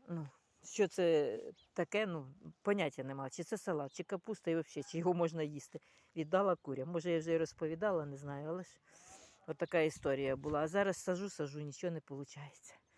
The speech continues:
Ну, ось, дивіться, нарвала редисочки. Редисочки багато. М, кроп,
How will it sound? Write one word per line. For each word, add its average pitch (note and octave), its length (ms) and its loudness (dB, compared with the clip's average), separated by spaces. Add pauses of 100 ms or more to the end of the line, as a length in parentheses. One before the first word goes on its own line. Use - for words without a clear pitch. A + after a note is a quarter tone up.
(500)
Ну, A#3+ 100 -2
ось, E3 260 -4 (320)
дивіться, D#3 460 -8
нарвала F3+ 420 0
редисочки. F#3 680 -6 (720)
Редисочки F3 560 -8
багато. G#3 480 -4 (1300)
М, F#3 240 -10 (280)
кроп, - 340 -4